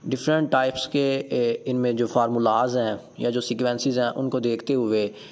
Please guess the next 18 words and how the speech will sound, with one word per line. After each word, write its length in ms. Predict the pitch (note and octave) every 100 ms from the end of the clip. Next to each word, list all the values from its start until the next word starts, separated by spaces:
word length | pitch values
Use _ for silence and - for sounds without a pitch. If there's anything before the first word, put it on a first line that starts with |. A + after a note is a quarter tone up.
| - - B2
जो 160 | B2+
लास्ट 440 | B2 A#2+ A#2 B2+ -
पे 100 | C3
आपसे, 420 | A#2 A#2 A2+ B2+
ए, 420 | A#2+ A2+ - A2 G#2+
वैल्यू 260 | A#2 B2+
पूछी 260 | B2 A#2+ -
जाती 160 | A#2+ A2+
है 60 |
वो 140 | A2 A2+
आपने 280 | G#2+ A2+
डिराइव 280 | A2+ G#2+ G2+
करनी 260 | G2 G2 G2+
होती 220 | G2 G2
है। 80 | C3+
तो 120 | -
हम 220 | B2 B2+ -
इसको 300 | A#2 -